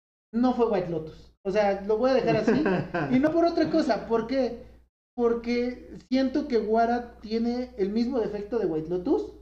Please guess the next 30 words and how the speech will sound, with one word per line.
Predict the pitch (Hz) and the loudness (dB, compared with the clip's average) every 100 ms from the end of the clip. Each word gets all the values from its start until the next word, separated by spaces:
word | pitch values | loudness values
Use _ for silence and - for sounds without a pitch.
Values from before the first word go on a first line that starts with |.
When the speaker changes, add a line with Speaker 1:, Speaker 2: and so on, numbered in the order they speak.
| - _ _ _ _ _ _ _ | -20 _ _ _ _ _ _ _
Speaker 1:
pero | 220 208 202 | 0 2 0
mecánicamente | 202 196 190 220 233 226 202 202 220 226 339 - - - _ _ 143 | 0 -4 -2 -2 -2 -4 -4 -4 -6 -2 -2 -4 -14 -20 _ _ -10
Speaker 2:
No. | 123 | -8
Speaker 1:
no | 190 214 208 | -2 0 0
es | 208 185 | -2 -2
White | 185 185 180 | 0 2 2
Lotus. | 214 214 170 123 | 0 0 -6 -6
Speaker 2:
Sí, | |
no, | 131 131 | -8 -10
sí. | - 127 - | -8 -10 -2
Speaker 1:
El | 220 233 | 0 2
defecto | 233 302 - 339 | 0 -2 0 2
de | 233 | 2
White | 196 185 | 0 0
Lotus, | 233 233 - | 0 0 -4
que | 214 | -2
es | 208 | 0
lo | 233 | -2
que | 208 | 0
hemos | 202 214 | -4 -2
hablado | 190 185 180 | 0 2 2
mil | 185 214 262 | 0 -2 0
veces, | 226 214 233 330 - - - _ _ | 0 0 -2 -4 -10 -18 -20 _ _
es, | 208 220 - | 0 0 0
es | 220 247 | 0 0
un | 311 | 0
campeón, | 247 208 214 240 330 - - - | -2 -2 -2 -2 -4 -12 -12 -4
es | 233 | 0
un | 302 | 0
jugador | 277 214 185 190 294 - - | 0 -2 -2 0 -2 -4 -12